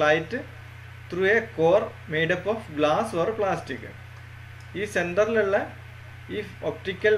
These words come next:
fiber എന്ന് പറയുന്നത് അത് glass ആവാം, അല്ലെങ്കിൽ plastic ആവാം.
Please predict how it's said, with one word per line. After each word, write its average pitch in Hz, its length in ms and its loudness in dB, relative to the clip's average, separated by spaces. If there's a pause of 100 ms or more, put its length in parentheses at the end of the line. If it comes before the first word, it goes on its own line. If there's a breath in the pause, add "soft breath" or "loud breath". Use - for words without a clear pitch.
fiber 170 400 6
എന്ന് 208 160 4
പറയുന്നത് 165 340 2 (680)
അത് 165 140 2 (720)
glass 156 520 4
ആവാം, 151 280 6 (1300)
അല്ലെങ്കിൽ 175 360 2 (540)
plastic 160 680 0
ആവാം. 120 220 -2